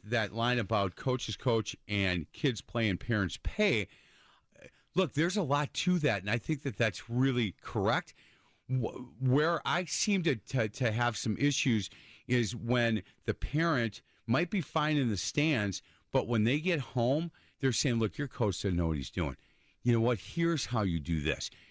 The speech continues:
You're, you're, I don't care if you're double teamed. I want you to pull that shot, or I want you to do this or that."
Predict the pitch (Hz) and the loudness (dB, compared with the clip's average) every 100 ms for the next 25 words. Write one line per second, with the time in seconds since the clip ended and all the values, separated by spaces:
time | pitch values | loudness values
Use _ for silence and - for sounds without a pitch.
0 | - 110 147 120 120 101 98 - 139 170 | -2 2 2 0 -2 -2 -4 -2 0 -2
1 | - 165 143 - 110 120 113 107 - 123 | -2 -2 -2 -2 0 0 0 -2 -2 0
2 | 113 101 101 107 - 110 92 - 113 101 | 2 2 0 0 -2 -6 -6 -2 0 0
3 | 87 - 123 127 113 98 95 98 - - | 0 0 2 2 0 0 0 -2 -4 -2
4 | 101 90 92 101 90 110 | 0 0 -2 0 0 0